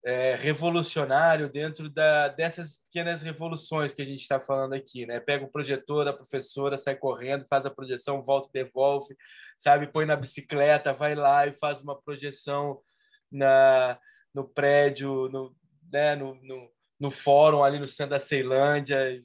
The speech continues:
volta, sabe? Esses pequenos, esses pequenos lugares de atuação que são, são possíveis, né? Não é uma coisa que a gente diz, "Ah, isso é impossível." Não, isso é completamente possível, né?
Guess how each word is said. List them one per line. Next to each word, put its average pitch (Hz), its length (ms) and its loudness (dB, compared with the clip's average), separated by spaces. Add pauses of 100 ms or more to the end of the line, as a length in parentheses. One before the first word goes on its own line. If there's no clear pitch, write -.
volta, 147 720 2
sabe? 143 520 -2 (680)
Esses 127 240 -18
pequenos, 156 540 -8
esses 135 380 -8
pequenos 156 360 -4
lugares 131 600 2
de 135 80 -2
atuação 135 920 -4
que 131 260 -16
são, 139 840 -4 (680)
são 170 200 -2
possíveis, 139 720 -6
né? 123 280 -4 (400)
Não 123 140 -8
é 127 80 0
uma 135 180 2
coisa 135 460 -4
que 135 160 -8
a 127 40 -4
gente 123 240 -12
diz, 123 200 -12
"Ah, 131 200 4
isso 120 200 -8
é 127 80 -6
impossível." 120 680 -14
Não, 120 300 -6
isso - 300 -16
é 120 40 -10 (140)
completamente 131 640 -10
possível, 101 640 -16
né? 101 180 -14